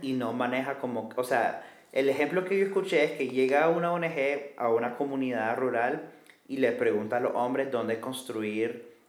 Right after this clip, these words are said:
dónde deberían de construir el, un, un lavandero.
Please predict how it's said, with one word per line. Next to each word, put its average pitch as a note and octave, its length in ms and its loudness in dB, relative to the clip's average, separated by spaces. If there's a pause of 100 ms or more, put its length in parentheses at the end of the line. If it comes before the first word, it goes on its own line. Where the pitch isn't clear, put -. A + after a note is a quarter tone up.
(640)
dónde C#3 300 4
deberían D3+ 240 4
de D3 120 4
construir B2+ 960 -4 (140)
el, G#2 520 -4
un, A2+ 420 -6
un B2 100 -2
lavandero. G#2 640 0